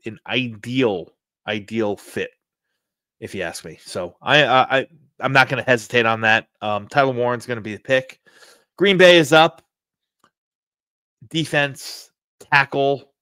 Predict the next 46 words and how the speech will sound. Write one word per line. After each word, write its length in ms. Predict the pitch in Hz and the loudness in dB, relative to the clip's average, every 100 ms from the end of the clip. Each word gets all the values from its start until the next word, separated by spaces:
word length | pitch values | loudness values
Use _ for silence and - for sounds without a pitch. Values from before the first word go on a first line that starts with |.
| _ _ _ _ _ _ _ _ _ _ _ _ _ 117 _ _ _ - | _ _ _ _ _ _ _ _ _ _ _ _ _ -20 _ _ _ -8
I 80 | 135 | -6
don't 140 | 127 | -4
know. 140 | 117 107 | -6 -4
There, 180 | 139 147 | -6 -2
there's 220 | 160 135 | -4 -2
a 40 | |
bunch 180 | 160 160 | -4 -2
of 40 | |
different 240 | 156 139 123 | -4 -6 -4
ways 180 | 123 - | -6 -6
you 80 | |
can 120 | 113 107 | -12 -6
go. 240 | 101 92 _ _ | -6 -6 _ _
Um, 480 | 110 107 101 95 92 _ _ _ - | -8 -8 -8 -14 -20 _ _ _ -2
definitely 260 | 151 190 202 | -2 -2 -4
not 160 | 160 | -2
wide 140 | 135 135 | 0 -2
receiver. 320 | 127 139 131 | -2 -4 -2
I 40 | |
think 200 | 120 123 | -4 -8
they 80 | 113 | -12
spent 320 | - 127 113 | -10 -8 -8
some 320 | - 120 107 _ | -12 -16 -18 _
capital 420 | - 127 123 123 | -4 -4 -2 -4
over 120 | 117 110 | -2 -4
the 60 | |
past 220 | 123 113 | -6 -4
couple 260 | 123 - 117 | -6 -4 -4
years. 140 | 110 | -2
They 80 | 117 | -2
got 100 | 117 | -4
a 20 | |
nice 240 | 110 110 - | -2 -6 0
wide, 300 | 110 113 120 | 0 0 -2
young 300 | 117 123 117 | 0 0 2
wide 240 | 113 117 | 2 2
receiver 320 | 113 120 110 | 0 -6 -6
core 280 | - 123 120 | -2 2 4
with 140 | 117 98 | 2 -4
a 60 | |
good 200 | 104 113 | -8 -8
quarterback 440 | - 156 170 165 - | 0 0 2 0 -2
that 100 | 139 | -10
they're 100 | 143 | -4
not 220 | 143 135 | -4 -4
paying. 400 | 147 147 151 | -4 -4 -4